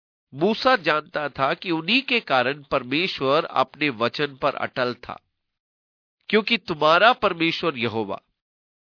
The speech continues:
इसलिए अपने विषय में तुम सावधान रहो, कहीं ऐसा न हो कि तुम उस वाचा को भूल कर।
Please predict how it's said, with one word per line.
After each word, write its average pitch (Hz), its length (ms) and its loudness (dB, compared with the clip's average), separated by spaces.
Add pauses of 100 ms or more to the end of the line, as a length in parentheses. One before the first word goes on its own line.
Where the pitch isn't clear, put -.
(180)
इसलिए 131 640 -4 (440)
अपने 127 360 0
विषय 143 440 0
में 123 300 0
तुम 147 240 -8
सावधान 120 720 0
रहो, 117 380 -4 (640)
कहीं 156 300 0
ऐसा 185 440 0
न 185 80 -4
हो 143 340 2
कि 156 180 -4
तुम 180 260 -2
उस 165 320 -8
वाचा 131 480 2
को 147 240 -2
भूल 123 440 -2
कर। - 240 -10